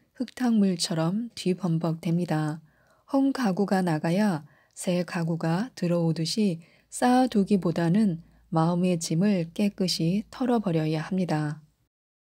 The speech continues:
내 생각이 좌우한다. 패배했다고 생각하면 패배한 것이다.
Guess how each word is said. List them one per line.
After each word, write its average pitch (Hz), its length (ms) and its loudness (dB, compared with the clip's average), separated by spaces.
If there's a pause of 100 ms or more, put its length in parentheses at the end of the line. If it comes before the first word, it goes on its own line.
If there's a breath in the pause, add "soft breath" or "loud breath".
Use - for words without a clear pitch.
(580)
내 196 260 4
생각이 202 840 2
좌우한다. 185 960 0 (500 soft breath)
패배했다고 262 880 2
생각하면 180 920 0 (100)
패배한 196 560 0
것이다. 165 640 -2